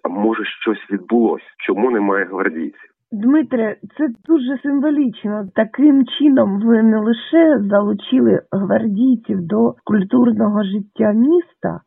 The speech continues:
Speaker 2: але і змусили культурну спільноту Харкова звернути увагу на те, що національна безпека, національний порядок — це щось дуже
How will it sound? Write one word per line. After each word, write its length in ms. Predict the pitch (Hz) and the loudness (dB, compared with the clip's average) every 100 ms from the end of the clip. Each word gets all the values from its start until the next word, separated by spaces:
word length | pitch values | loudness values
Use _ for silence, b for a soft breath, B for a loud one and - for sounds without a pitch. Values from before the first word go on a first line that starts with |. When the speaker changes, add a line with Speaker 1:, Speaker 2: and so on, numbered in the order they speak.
| _ | _
Speaker 2:
але 360 | - 214 233 262 262 | -2 2 2 2 0
і 300 | - 220 208 | -2 -6 -4
змусили 800 | 202 202 220 247 240 - 202 - - | -2 2 4 4 2 0 0 0 -2
культурну 640 | 208 196 233 226 202 208 | -2 -2 0 0 0 -4
спільноту 880 | - - 208 208 - 240 226 - - b | -6 -6 -2 0 0 0 -2 -6 -8 b
Харкова 800 | - 277 330 - 233 196 180 170 _ - | -2 2 2 0 -8 -8 -10 -14 _ -10
звернути 920 | 196 180 180 226 262 269 285 226 240 | -6 -4 0 0 2 2 0 -2 -4
увагу 640 | 220 214 226 254 269 233 | -2 -2 0 0 0 0
на 220 | 208 185 196 - | 0 -2 -4 -4
те, 260 | 240 269 240 - - | -2 0 -2 -8 -8
що 340 | 220 226 - - - | -4 -2 -4 -8 0
національна 840 | 277 - 269 254 269 247 214 202 | 0 2 2 2 2 2 0 -2
безпека, 680 | 202 226 _ 294 302 - | -2 -6 _ 2 2 2
національний 920 | 214 220 190 269 254 262 254 226 208 196 - | 0 -2 -2 0 2 4 2 0 -2 -6 -4
порядок — 640 | 240 247 285 311 208 196 - _ | 0 2 2 2 0 -4 -10 _
це 300 | 233 262 240 226 - | -4 -2 -2 -6 -8
щось 260 | 254 262 208 | -4 -2 -2
дуже 600 | 190 262 214 247 233 | -2 -2 0 0 0